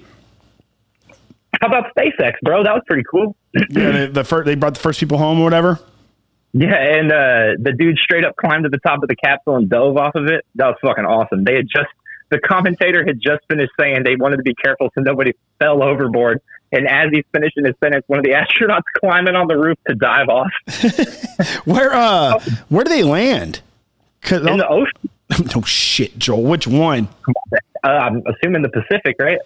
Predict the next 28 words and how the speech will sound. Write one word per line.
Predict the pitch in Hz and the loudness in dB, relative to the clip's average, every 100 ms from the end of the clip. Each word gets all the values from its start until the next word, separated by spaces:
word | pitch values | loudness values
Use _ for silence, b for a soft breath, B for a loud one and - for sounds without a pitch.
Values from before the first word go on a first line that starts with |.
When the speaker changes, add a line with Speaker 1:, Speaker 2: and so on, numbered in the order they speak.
| B B B B B - | B B B B B -4
Speaker 2:
I | 214 | 0
mean, | 226 | 0
because, | 196 185 220 | 0 0 0
I | 180 185 | 0 -2
guess | 185 269 - | 0 0 0
because, | 196 202 185 | 0 0 2
uh, | 185 165 | 0 2
all | 196 | 0
the | 165 | 2
hurricanes | 196 247 214 | 2 2 2
and | 190 | 2
stuff | - 170 | 2 0
are | |
going | 151 170 | 2 2
on | 160 | 2
in | 151 | 2
the | |
Atlantic, | 139 170 202 117 | 2 0 0 0
and | 120 | 0
don't, | 139 139 | 0 -2
uh, | 143 - 139 | -6 -6 -6
so | - | -2
I | 208 | 0
don't | 208 | 0
necessarily | 170 156 175 151 | 0 0 2 2
know | 139 147 | 2 2
how, | 143 127 113 | 2 0 -2
um, | 110 107 90 87 | -4 -4 -6 -10